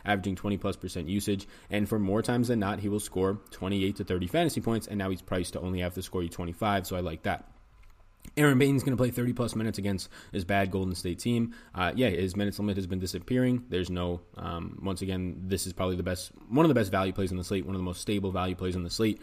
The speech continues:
and a really good matchup. I'll project him for somewhere around twenty-eight to thirty minutes. He'll pop up in my projections for around twenty-eight to thirty fantasy points,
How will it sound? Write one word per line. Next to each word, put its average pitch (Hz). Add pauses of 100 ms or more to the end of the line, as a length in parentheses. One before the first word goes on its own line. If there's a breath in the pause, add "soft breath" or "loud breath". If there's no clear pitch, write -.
(240 loud breath)
and 131
a -
really 107
good 95
matchup. 92 (240 loud breath)
I'll 98
project 101
him 101
for 95
somewhere 95
around 92
twenty-eight 92
to 92
thirty 92
minutes. 87 (220 loud breath)
He'll 98
pop 101
up 95
in 92
my 92
projections 92
for 92
around 92
twenty-eight 95
to 90
thirty 92
fantasy 90
points, 90